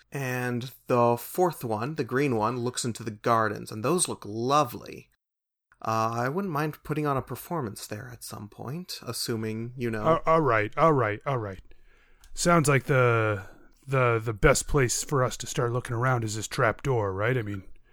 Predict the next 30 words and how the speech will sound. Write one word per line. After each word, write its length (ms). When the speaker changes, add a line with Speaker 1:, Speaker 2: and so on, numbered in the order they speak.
Speaker 2:
a 220
lot 100
of 60
people 240
looking 200
at 60
the 60
trap 280
door. 320
Speaker 1:
Yes, 720
it 100
seems 360
to 80
be 100
the 80
most 300
heavily 360
secured. 840
I 100
think 300
we'd 160
need 200
to 200
somehow 480
obscure 640
those 240
crystals 580
if 160
we 80
wanted 420